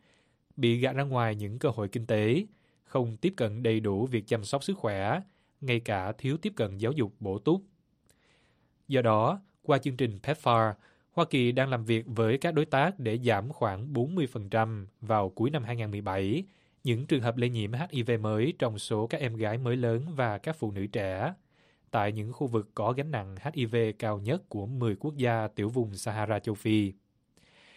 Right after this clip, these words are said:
Đây là lần đầu tiên chính phủ Hoa Kỳ đặt ra một mục tiêu rõ rệt để phòng ngừa những trường hợp lây nhiễm H I V mới trong nhóm này, nhấn mạnh đến tầm quan trọng của chiến lược toàn cầu của Mỹ nhằm tăng cường sức mạnh cho các em gái mới lớn.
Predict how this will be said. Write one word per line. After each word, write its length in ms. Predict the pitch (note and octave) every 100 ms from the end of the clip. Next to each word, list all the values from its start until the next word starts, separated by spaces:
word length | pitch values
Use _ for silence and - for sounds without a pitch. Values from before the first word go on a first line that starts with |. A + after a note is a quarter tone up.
| - _ _
Đây 160 | D#3 D3+
là 100 | C#3
lần 280 | B2 A#2+ B2
đầu 180 | A#2+ A2+
tiên 340 | C3 B2+ A#2
chính 140 | C3+
phủ 160 | D3+ C3
Hoa 140 | C#3 C3
Kỳ 240 | B2 A2+
đặt 220 | A2 G#2
ra 340 | - A#2 B2 A2+
một 180 | G#2+ A#2
mục 180 | G#2
tiêu 260 | - A#2+ A2+
rõ 220 | G#2 G#2
rệt 200 | C3 A#2 - _ _ _
để 260 | C3+ G#2+ G#2
phòng 260 | C3 C3 A#2
ngừa 180 | A#2+
những 200 | A2 G#2
trường 160 | - B2
hợp 160 | G#2 A2+
lây 140 | A2+
nhiễm 240 | G#2+ G2
H 100 | A2+ E3
I 100 | B2+
V 100 | A2 A2
mới 380 | G#2+ G#2+ B2 G#3 - _
trong 180 | - G#2+
nhóm 180 | G2+ A2+
này, 300 | B2+ G#2+ G2 - _ _ _ _ _
nhấn 160 | D3 D3+
mạnh 300 | D#3+ G#2 G2+
đến 260 | A2+ B2 F3+
tầm 180 | C#3 A2
quan 220 | A#2+ A#2+
trọng 280 | A#2 G2+ G2+
của 120 | G#2+
chiến 180 | G2+ C#3+
lược 220 | D3+ -
toàn 240 | A#2+ A2+ G2+
cầu 180 | G#2+
của 120 | G2 A#2+
Mỹ 300 | A2 F#2+ C3+
nhằm 220 | C#3+ G#2+
tăng 220 | F#2+ A2
cường 260 | G#2+ A#2 G2
sức 180 | - D#3+
mạnh 280 | A2+ F#2 F#2
cho 120 | G#2
các 120 | -
em 180 | C3+ G#2
gái 200 | G2 G2
mới 180 | B2+ B2
lớn. 380 | A#2 G#2+ C3+